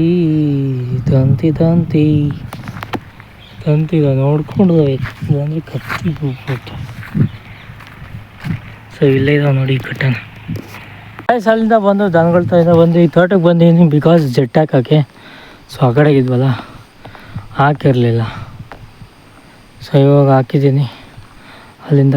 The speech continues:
ಕಲೆಕ್ಷನ್ ಕೊಟ್ಟಿನಿ. So, ರಾತ್ರಿಗೆ ಹೊಡಿತಾವೆ. ನೇಪರ್ದು ಅರ್ಗ ಆಯಿತು. So, ಇನ್ನೊಂದು ಸ್ವಲ್ಪ, ಇನ್ನೊಂದು ಸತಿ, ಇನ್ನೊಂದು ಸತಿ ಅರ್ಗಿದ್ರೆ ಸರಿ ಆಗುತ್ತೆ. ಆಮೇಲೆ ಗೊಬ್ಬರ ಕೊಟ್ಟು ನೀರು ಕೊಡಬೇಕು. ಈ ಕಡೆ ಮೇಲ್ಗಡೆ ಜೋಳಕ್ಕೆ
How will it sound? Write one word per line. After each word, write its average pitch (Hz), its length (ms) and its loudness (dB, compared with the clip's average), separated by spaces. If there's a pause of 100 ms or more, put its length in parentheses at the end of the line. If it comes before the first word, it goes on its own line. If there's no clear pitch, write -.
ಕಲೆಕ್ಷನ್ 135 460 0
ಕೊಟ್ಟಿನಿ. 131 400 2 (840)
So, 135 160 2
ರಾತ್ರಿಗೆ 135 380 -2
ಹೊಡಿತಾವೆ. 127 500 -8 (840)
ನೇಪರ್ದು 143 460 -4
ಅರ್ಗ 123 220 -6
ಆಯಿತು. 135 320 -6
So, - 1080 -12
ಇನ್ನೊಂದು 156 540 -2
ಸ್ವಲ್ಪ, 160 380 -2
ಇನ್ನೊಂದು 175 520 2
ಸತಿ, 165 240 -2
ಇನ್ನೊಂದು 156 420 0
ಸತಿ 151 200 -2
ಅರ್ಗಿದ್ರೆ 156 400 -2 (840)
ಸರಿ 151 180 2
ಆಗುತ್ತೆ. 143 380 -2 (960)
ಆಮೇಲೆ 151 180 0
ಗೊಬ್ಬರ 139 300 0
ಕೊಟ್ಟು 151 420 -4
ನೀರು 160 280 2
ಕೊಡಬೇಕು. 135 480 -4 (840)
ಈ - 100 0
ಕಡೆ 147 160 2
ಮೇಲ್ಗಡೆ 143 480 4
ಜೋಳಕ್ಕೆ 143 540 0